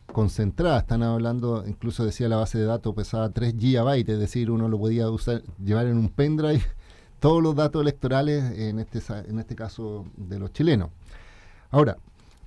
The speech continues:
tal como mencionas, algunos dicen que fue una filtración en el sentido de que accedieron a la base de datos del cervel, extrajeron la información y la pusieron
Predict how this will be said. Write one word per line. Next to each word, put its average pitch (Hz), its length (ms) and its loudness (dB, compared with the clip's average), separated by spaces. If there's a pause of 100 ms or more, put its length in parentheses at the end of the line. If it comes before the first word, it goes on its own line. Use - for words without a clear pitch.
(120)
tal 139 160 6
como 139 600 4
mencionas, 151 680 2
algunos 135 480 2
dicen 147 340 0
que 139 220 0
fue 143 220 2
una 151 240 2
filtración 143 960 0
en 107 180 -4
el 107 200 -2
sentido 131 580 -2
de 120 120 -2
que 120 140 -4
accedieron 123 800 0
a 147 60 2
la 131 160 2
base 135 280 0
de 127 40 2
datos 127 300 0
del 127 100 -2
cervel, 139 600 -2
extrajeron 117 840 -4
la 156 120 0
información 143 680 -2
y 156 60 0
la 131 160 -2
pusieron 131 540 -6